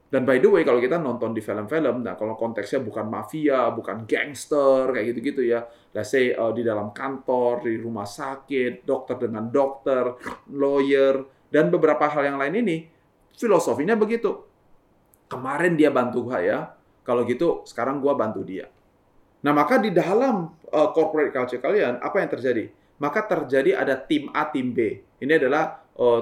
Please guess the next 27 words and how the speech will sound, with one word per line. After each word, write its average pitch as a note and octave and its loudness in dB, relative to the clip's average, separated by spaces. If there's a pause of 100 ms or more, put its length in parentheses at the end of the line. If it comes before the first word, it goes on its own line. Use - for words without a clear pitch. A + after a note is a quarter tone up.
(120)
timnya C#3 -2
si C3 -6 (160)
Pak - -4
siapa, C3 -2
yang C3 2
ini D#3+ -2
adalah D3 2
timnya C3 -4
Bu B2 0
siapa. - -6 (340)
Karena B3+ 2
kenapa? C4 -4
Karena D3+ 2
di D#3 0
dalam B2 4
sini D3+ -2
adalah D3+ 0
sekumpulan C#3 -2
orang-orang A#2+ -6
yang E3+ -2
semuanya D3 -4
lagi D3 -2
bercerita A#2+ -2
tentang E3 -4
adalah C#3+ -2 (240)
kita E3+ -2
semuanya D3 -6